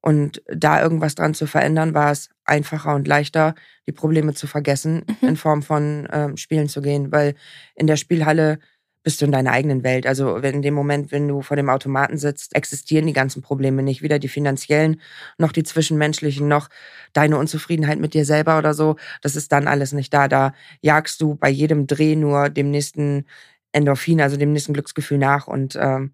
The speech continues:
Speaker 1: um mehr geht's da eigentlich gar
Speaker 2: Mhm.
Speaker 1: nicht.
Speaker 2: Das heißt, es ist eigentlich ein Moment, wo dein Kopf leer wird?
Speaker 1: Ja, genau das.
Speaker 2: Okay.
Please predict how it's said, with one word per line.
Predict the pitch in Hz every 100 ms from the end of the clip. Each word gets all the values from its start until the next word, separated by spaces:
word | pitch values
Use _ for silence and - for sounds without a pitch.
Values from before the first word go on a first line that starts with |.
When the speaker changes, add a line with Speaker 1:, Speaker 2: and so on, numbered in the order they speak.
| _
Speaker 1:
um | - 135
mehr | 131
geht's | 139 135
da | 135
eigentlich | 123 139 139 208
gar | -
Speaker 2:
Mhm. | 143
Speaker 1:
nicht. | 139 _ - - -
Speaker 2:
Das | 233
heißt, | 240 247
es | 226
ist | -
eigentlich | - 254 311
ein | 277
Moment, | 254 247 240 233
wo | 214
dein | 220 220
Kopf | - 220 - - - _ _ _ _ _
leer | 220 208 180 160
wird? | 151 -
Speaker 1:
Ja, | 165 147 - _ _ _ -
genau | 143 143 -
das. | - - _ _ _ _ _ _ -
Speaker 2:
Okay. | 196 - 190 202